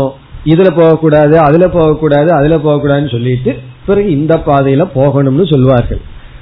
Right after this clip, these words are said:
இப்ப இந்த பாதையில போகணுங்கிறது எவ்வளவு முக்கியமோ அதே போல இதுல போகக்கூடாதுங்கிறது முக்கியம். அப்படி பிரவருத்தி நிவருத்தி. பிரவருத்தி என்றால் நாம் எதில் வழி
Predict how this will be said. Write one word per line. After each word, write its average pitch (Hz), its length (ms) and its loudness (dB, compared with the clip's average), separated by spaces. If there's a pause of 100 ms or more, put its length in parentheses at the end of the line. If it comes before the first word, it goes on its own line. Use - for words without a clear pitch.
(160)
இப்ப - 200 -4
இந்த 151 240 2 (120)
பாதையில 180 460 4 (140)
போகணுங்கிறது 180 840 0
எவ்வளவு 160 360 2
முக்கியமோ 160 600 0
அதே 156 320 2
போல 170 240 0
இதுல 165 240 2
போகக்கூடாதுங்கிறது 160 1200 2
முக்கியம். 131 500 -4 (260)
அப்படி 151 540 -2 (720)
பிரவருத்தி 175 920 2 (380)
நிவருத்தி. 139 760 -2 (880)
பிரவருத்தி 190 720 2
என்றால் 160 480 0 (100)
நாம் 147 340 -2
எதில் 151 320 2 (360)
வழி 156 280 0